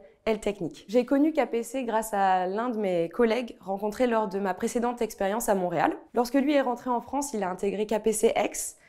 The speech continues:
et à mon retour, il m'a coopté. Le process de recrutement, il a environ duré un mois. J'ai rencontré Angélique, la chargée de recrutement de X, et Gabriel et Olivier, les deux directeurs de l'agence du Sud-Ouest.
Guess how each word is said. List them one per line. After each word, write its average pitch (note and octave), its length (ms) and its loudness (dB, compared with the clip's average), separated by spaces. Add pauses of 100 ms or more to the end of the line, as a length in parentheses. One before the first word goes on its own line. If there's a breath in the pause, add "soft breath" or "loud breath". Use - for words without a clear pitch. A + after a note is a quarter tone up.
(100)
et A3+ 80 8
à G#3+ 80 6
mon A#3 140 0
retour, A3+ 500 -2 (100)
il F3+ 120 -4
m'a G3+ 140 4
coopté. C4 580 2
Le G#3+ 100 2
process B3+ 380 0
de A3 100 -2
recrutement, A3+ 600 0
il A#3 100 -2
a G3 100 2
environ G3 300 -4
duré G3+ 520 0
un G3+ 120 -2
mois. G#3 460 2 (320 loud breath)
J'ai F#3 600 -4
rencontré G#3+ 640 0
Angélique, A3+ 640 2 (220 loud breath)
la G3+ 120 -2
chargée G3 280 -2
de G3 60 -2
recrutement G3 680 -4
de - 160 -8
X, - 400 0 (440 loud breath)
et D4 380 4
Gabriel B3 500 2
et G#3+ 240 0
Olivier, G#3 580 -2
les G#3 160 4
deux G#3 160 0
directeurs G#3 480 -2
de G#3 80 0
l'agence F#3+ 540 -2
du G3 120 -6
Sud-Ouest. - 640 -4